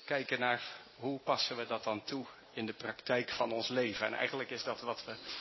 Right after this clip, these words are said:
gewoon elke keer doen als we hier samenkomen in de kerk. Bidden we dat Gods Geest ons helpt.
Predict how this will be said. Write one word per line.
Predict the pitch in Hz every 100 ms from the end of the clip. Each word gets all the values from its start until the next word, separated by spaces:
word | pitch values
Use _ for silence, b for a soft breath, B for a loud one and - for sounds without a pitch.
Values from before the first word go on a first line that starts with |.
| B
gewoon | - 123 127
elke | 139 143
keer | - 208 151
doen | 131 117
als | 117
we | 120
hier | 117 123 -
samenkomen | - - 139 139 120 120 120 107 104 B B B B
in | - 117
de | 117
kerk. | 107 98 104
Bidden | 160 165
we | 143 131
dat | 123 - -
Gods | - 117 -
Geest | 151 135 -
ons | 120 104
helpt. | 101 - -